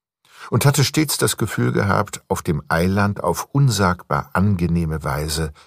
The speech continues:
aus der Zeit gefallen zu sein. Ein vager Eindruck des Glücks, der kindlichen Unbeschwertheit, weiter nichts. Und dennoch so stark, dass er nie verschwunden war. All die Jahre hatte er es nicht gewagt, erneut dorthin zu fahren,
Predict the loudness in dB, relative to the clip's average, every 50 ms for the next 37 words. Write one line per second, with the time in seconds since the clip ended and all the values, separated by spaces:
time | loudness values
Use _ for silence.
0 | _ _ _ _ _ -10 -8 -6 -4 -4 -4 -4 -4 -4 -4 -4 -6 -8 -10 -10
1 | -10 -8 -8 -10 -10 -12 -12 -10 -10 -8 -8 -8 -10 -10 -12 -16 -18 _ _ _
2 | _ _ _ _ _ _ _ _ _ _ _ _ _ _ _ _ _ _ _ _
3 | _ _ _ _ _ -2 0 2 4 4 4 4 4 2 2 0 0 0 0 0
4 | 0 0 0 -2 -2 -2 -2 -2 -4 -6 -6 -6 -4 0 0 2 0 0 -2 -4
5 | -6 -6 -6 -10 _ _ -20 -20 _ _ _ _ _ _ _ _ _ _ _ _
6 | _ _ -10 -8 -6 0 0 0 0 0 -2 -4 -4 -2 -2 2 4 4 4 4
7 | 4 2 0 0 -2 -2 -4 -4 -6 -8 -8 -8 -6 -2 -2 -2 0 0 -2 -2
8 | -2 -4 -6 -8 -6 -6 -6 -6 -8 _ _ _ _ _ _ _ _ _ _ _
9 | _ _ _ _ _ _ _ 0 2 4 4 4 4 4 2 0 0 0 0 -2
10 | -2 0 0 2 2 0 -2 -4 _ -4 -4 -4 -4 -4 -4 -6 -6 -6 -6 -8
11 | -6 -6 -6 -6 -6 -6 -10 -12 -10 -10 -10 -10 -12 -14 _ _ _ _ _ _
12 | _ _ _ _ _ _ _ _ _ _ _ 4 4 6 6 4 4 6 6 8
13 | 8 6 6 6 4 2 0 0 -2 -2 -2 -2 -4 -4 -6 -8 -8 -6 -4 -2
14 | 0 0 0 0 -2 -2 -2 0 0 2 2 0 -2 -4 -6 -6 -4 -4 -4 -4
15 | -4 -4 -4 -2 -2 -4 -4 -4 -4 -2 0 0 0 0 -2